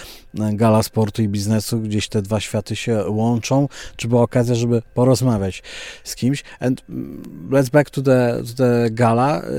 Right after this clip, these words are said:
Did you spoke with another sportsman or sportswoman? Because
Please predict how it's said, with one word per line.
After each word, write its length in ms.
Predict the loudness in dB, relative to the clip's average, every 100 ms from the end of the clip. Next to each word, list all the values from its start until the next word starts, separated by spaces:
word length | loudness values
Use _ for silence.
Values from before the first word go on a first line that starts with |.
| -4
Did 240 | -2 0
you 80 | 0
spoke 460 | 2 2 2 0
with 140 | -4 -2
another 360 | -4 -2 -2 -4
sportsman 520 | -4 -4 -2 -2 0
or 320 | 0 -2 -6
sportswoman? 720 | -6 -6 -4 -2 0 2 0
Because 380 | -4 -4 -4 -6